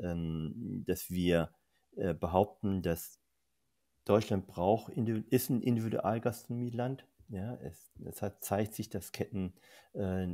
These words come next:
hier jetzt nicht so den großen Durchschlag haben wie vielleicht in anderen Ländern. Ähm, und, äh, bedeutet, wir brauchen viele individuelle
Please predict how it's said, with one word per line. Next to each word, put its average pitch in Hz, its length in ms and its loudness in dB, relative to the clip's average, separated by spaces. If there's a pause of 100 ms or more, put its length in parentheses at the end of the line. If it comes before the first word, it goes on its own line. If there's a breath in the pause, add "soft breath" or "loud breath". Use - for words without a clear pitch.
hier 92 240 -2
jetzt 80 300 -4
nicht 113 280 -2
so 95 320 0
den 90 220 -4
großen 82 340 -4
Durchschlag 87 460 -8
haben 78 240 -8
wie 78 80 -8
vielleicht - 240 -12
in 69 100 -10
anderen 92 240 -4
Ländern. 110 400 -2 (600 loud breath)
Ähm, 90 580 2 (120)
und, 87 420 0
äh, - 160 -4
bedeutet, 90 500 4
wir 92 80 -2
brauchen 87 380 -6
viele 95 380 0
individuelle 82 920 -2